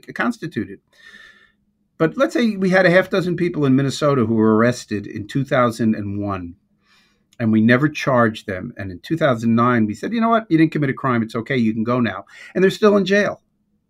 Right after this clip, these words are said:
How is that tolerable under any system? And we tolerate it. And I don't understand it. And the courts tolerate it. So I think that national security as a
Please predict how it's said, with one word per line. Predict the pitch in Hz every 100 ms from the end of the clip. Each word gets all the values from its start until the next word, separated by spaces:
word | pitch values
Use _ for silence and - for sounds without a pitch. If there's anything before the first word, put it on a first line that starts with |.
| -
How | 220 226 269
is | 269
that | 233
tolerable | - 208 208 147 - - _ _
under | 156 160
any | 180 185
system? | - 185 - - _ _ _ _ _ _ _ _ _ _ -
And | 143
we | 151
tolerate | 165 208 240 165 90
it. | - _ _ _
And | 123
I | 120
don't | 127 135
understand | 147 151 156 202 240
it. | -
And | - 117
the |
courts | - 214 -
tolerate | - 85 82 - -
it. | _ _ _ _ _ _ _ _ _ _
So | - 131 120 113 113 _ _ _ _ _ _ _ _ _ _ - _ _ _
I | 117
think | 117 147 127
that | 131 113 - _ _ _ _ _ _ _ _ _ _ _ _ _ _ _ _
national | 123 127 - 120
security | - 107 160 151 135 110 110 110
as | 110 101
a | 107 101 98 104